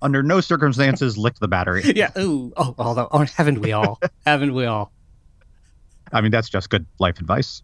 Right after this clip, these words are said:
Speaker 1: generally.
Speaker 2: Yeah.
Speaker 1: Um, uh, you would see these sandwiched, uh, layers of acid and metal.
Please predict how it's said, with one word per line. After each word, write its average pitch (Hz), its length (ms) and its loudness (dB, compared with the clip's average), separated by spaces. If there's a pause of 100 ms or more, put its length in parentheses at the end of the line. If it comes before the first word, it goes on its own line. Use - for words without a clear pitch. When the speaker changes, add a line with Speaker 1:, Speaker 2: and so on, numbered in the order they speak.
Speaker 1:
generally. 160 380 0
Speaker 2:
Yeah. 131 160 0 (360)
Speaker 1:
Um, 90 440 2 (420)
uh, 117 260 2
you 123 120 4
would 123 140 4
see 143 240 0
these 127 240 4
sandwiched, 143 1000 0 (180)
uh, 113 200 4
layers 104 880 0
of 92 260 2
acid 98 600 -2
and 87 380 -2
metal. 98 280 0